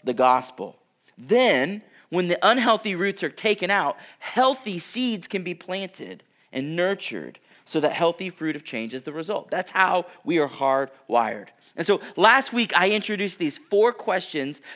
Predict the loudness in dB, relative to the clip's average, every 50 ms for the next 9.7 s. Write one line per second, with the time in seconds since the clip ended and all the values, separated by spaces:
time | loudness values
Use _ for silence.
0 | -2 2 4 4 4 4 2 0 0 -2 -2 0 0 4 4 4 4 2 0 0
1 | 2 4 4 2 2 2 2 2 2 2 0 -2 0 2 4 4 4 4 2 0
2 | -2 -2 -2 -4 -6 -8 -8 -8 -10 -12 -14 -14 -2 2 2 2 2 2 2 4
3 | 4 2 0 -2 -2 -2 -2 -2 -2 -4 -2 -2 -4 -4 -6 -12 -8 0 2 4
4 | 4 2 0 0 0 0 0 0 2 2 4 4 2 0 -2 -2 0 0 -2 -2
5 | -4 -6 -10 -18 -20 _ _ _ -2 0 2 2 2 2 2 0 0 -2 -2 0
6 | 0 0 0 -2 -6 -6 -4 -4 -4 -4 -6 -10 -14 -20 -20 -20 _ -6 -6 -6
7 | -6 -6 -2 0 0 0 0 -4 -8 -8 -6 -6 -6 -6 -10 -14 -20 _ _ _
8 | _ -8 -6 -4 -2 -2 -2 -4 -6 -14 _ _ _ _ -10 -8 -6 -4 -6 -6
9 | -8 -12 -18 -18 -16 -16 -16 -14 -14 -14 -14 -14 -18 _